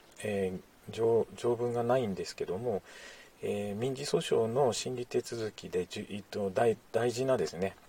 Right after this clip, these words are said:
あの、ルールがあって、えー、口頭主義、えー、処分権主義、弁論主義ですね。えーと、こういったあのルールは、えー、民事訴訟の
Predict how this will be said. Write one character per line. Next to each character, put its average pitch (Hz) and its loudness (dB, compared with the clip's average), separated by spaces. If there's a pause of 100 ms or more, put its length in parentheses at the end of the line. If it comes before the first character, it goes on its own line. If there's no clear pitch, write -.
あ 104 -4
の、 101 -4
ル 113 -2
ー - -6
ル 87 -4
が 90 2
あ 85 4
っ - - (180)
て、 131 4 (460)
え 95 4
ー、 - -20
口 110 4
頭 104 0
主 98 -4
義、 87 -8 (220)
え 92 0
ー、 - -4
処 101 4
分 95 2
権 92 -2
主 - -6
義、 82 -10
弁 95 0
論 87 -4
主 - -4
義 - -14
で 98 -10
す - -10
ね。 107 -4 (680)
え 92 2
ー - -6
と、 90 0
こ - 6
う 120 6
い - -10
っ - -10 (140)
た 120 10
あ 120 6
の 117 8
ル 113 6
ー - -2
ル 110 -2
は、 147 10 (240)
え 95 4 (680)
ー、 - -2
民 104 0
事 104 -6
訴 101 4
訟 90 4
の 82 2